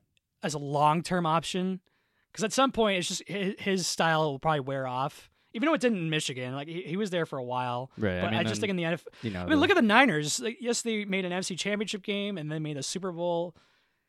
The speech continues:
Speaker 1: That last year, they didn't make the playoffs,
Speaker 2: Right,
Speaker 1: and
Speaker 2: no, it was, it
Speaker 1: it
Speaker 2: was
Speaker 1: was
Speaker 2: a
Speaker 1: kinda
Speaker 2: tough
Speaker 1: like,
Speaker 2: year.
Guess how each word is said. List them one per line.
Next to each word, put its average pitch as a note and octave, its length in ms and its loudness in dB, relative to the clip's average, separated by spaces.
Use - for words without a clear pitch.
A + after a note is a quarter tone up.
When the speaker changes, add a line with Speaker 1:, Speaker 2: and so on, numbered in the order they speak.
Speaker 1:
That - 160 -4
last G#3+ 320 2
year, G3+ 80 -2
they D3+ 100 -4
didn't A3 200 2
make - 160 -4
the B2+ 60 -10
playoffs, C3 580 -2
Speaker 2:
Right, C3+ 120 8
Speaker 1:
and G2+ 100 2
Speaker 2:
no, A2 100 2
it G#2+ 40 4
was, G#2 140 2
it A2 40 -2
Speaker 1:
it - 40 0
Speaker 2:
was C#3+ 100 2
Speaker 1:
was D#3+ 60 4
Speaker 2:
a - 40 8
Speaker 1:
kinda F#3+ 120 4
Speaker 2:
tough - 80 4
Speaker 1:
like, D#3 300 2
Speaker 2:
year. F3+ 200 -12